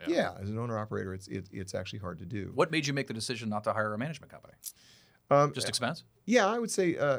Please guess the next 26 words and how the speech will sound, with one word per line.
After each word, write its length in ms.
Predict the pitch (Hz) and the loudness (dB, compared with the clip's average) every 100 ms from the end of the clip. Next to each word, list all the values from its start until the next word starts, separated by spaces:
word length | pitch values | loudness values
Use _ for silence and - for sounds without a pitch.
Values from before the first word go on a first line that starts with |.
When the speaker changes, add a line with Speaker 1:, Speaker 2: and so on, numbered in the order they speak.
| 123 | 2
Speaker 2:
a 60 | 139 | 2
combination. 640 | 202 214 180 135 101 101 - | 2 2 0 0 -2 -6 -2
I'd 200 | 135 135 | 0 0
say 140 | 160 | 0
expense, 540 | 143 - - 151 185 - | -2 -4 -4 -4 -4 -6
plus 460 | - 139 131 - - | 0 2 2 -4 -10
the 260 | - 127 131 | -8 -2 0
reality 600 | 131 135 165 170 135 131 | 2 0 0 -2 0 0
is 200 | 123 92 | -2 -6
we 240 | 110 123 135 | -2 0 2
like 400 | 127 139 143 123 | 2 0 0 -4
managing 500 | 120 120 117 113 110 | -4 -2 -4 -4 -4
that 200 | 107 - | -6 -4
piece 220 | 110 - | -6 -4
of 100 | 101 | -6
it 80 | 95 | -4
ourselves. 460 | 92 - 92 87 | -4 -4 -4 -6
It 80 | 107 | -8
Speaker 1:
Got 80 | 104 | -4
it. 40 | |
Speaker 2:
keeps 180 | 160 160 | -4 -4
us 120 | 143 | -6
connected 420 | - 127 123 123 113 | -6 -4 -4 -6 -8
to 60 | |
the 100 | 107 | -8
plane. 460 | 107 113 113 165 | -8 -6 -4 -6